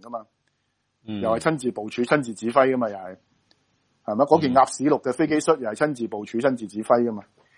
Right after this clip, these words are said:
Speaker 1: 喂，大佬，呢個對一個正常智商有常識，唔係傻痴痴或者唱一事無成嗰啲人啊，一個正常智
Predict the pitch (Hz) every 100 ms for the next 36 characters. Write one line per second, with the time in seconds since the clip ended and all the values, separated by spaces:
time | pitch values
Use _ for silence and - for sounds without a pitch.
0 | _ - _ 202 165 196 247 214 - 202
1 | 240 180 - 160 165 123 107 - 160 165
2 | 220 196 131 135 101 101 190 113 101 107
3 | 95 98 175 170 185 151 110 135 156 123
4 | 147 - 107 90 90 90 117 123 80 87
5 | - _ _ _ _ 202 190 160 143 127
6 | 107